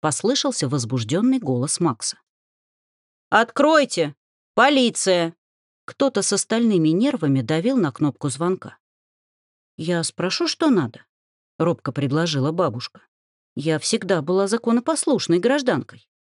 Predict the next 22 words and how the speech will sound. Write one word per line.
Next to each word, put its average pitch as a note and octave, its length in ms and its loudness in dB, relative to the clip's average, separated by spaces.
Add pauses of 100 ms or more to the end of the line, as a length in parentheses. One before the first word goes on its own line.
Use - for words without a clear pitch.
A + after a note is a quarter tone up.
(680)
«Хотите G3+ 680 0
пустить G3+ 500 -2
в C#3+ 80 -2
дом G#3+ 240 2
посторонних, D#3 1000 0
когда F3+ 360 2
у G3+ 100 2
вас G3 180 0
сумки F3 400 0
набиты G3 460 2
драгоценностями?» G3+ 1040 0 (540)
Наярд D3 540 0
поднял D3 360 0
бровь. D3 340 -6 (760)
«Но E3+ 160 4
они F#3 200 4
выломают D4 640 2
дверь», D#3 420 0 (560)
испуганно D#3 560 0
произнесла D#3 640 0
Ольга C#3 300 -2
Александровна. D#3 600 -4